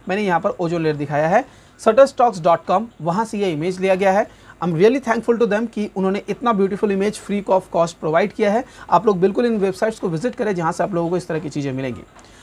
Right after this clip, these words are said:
फिलहाल आगे बढ़ते हैं, हम लोग जानेंगे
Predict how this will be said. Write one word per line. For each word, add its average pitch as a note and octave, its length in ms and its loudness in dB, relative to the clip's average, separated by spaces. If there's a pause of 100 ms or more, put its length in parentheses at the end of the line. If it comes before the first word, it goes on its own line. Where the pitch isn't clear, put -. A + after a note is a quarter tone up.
(140)
फिलहाल F#3 260 6 (260)
आगे C#3+ 160 -2
बढ़ते B2 240 -10
हैं, G#3 160 -4 (840)
हम G#3 120 2
लोग C#4 100 2
जानेंगे B3+ 460 2